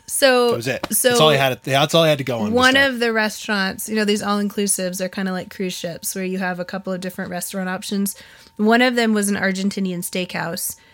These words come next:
Speaker 1: and they had this type of steak that was called picanha.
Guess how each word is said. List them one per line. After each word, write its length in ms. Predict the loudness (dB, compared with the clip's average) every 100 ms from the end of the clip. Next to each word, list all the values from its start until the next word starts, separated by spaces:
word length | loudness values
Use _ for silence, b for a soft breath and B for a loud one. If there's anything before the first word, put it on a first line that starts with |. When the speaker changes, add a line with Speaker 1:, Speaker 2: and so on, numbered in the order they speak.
| b b
Speaker 1:
and 140 | 2
they 100 | 4
had 240 | 4 2 4
this 160 | 2 2
type 260 | -2 -2
of 120 | -4
steak 540 | -4 0 2 2 0 -8 -6
that 160 | -4
was 160 | -2 -6
called 340 | -6 -4 -4 -6 -14
picanha. 800 | -12 -4 0 2 2 -2 -8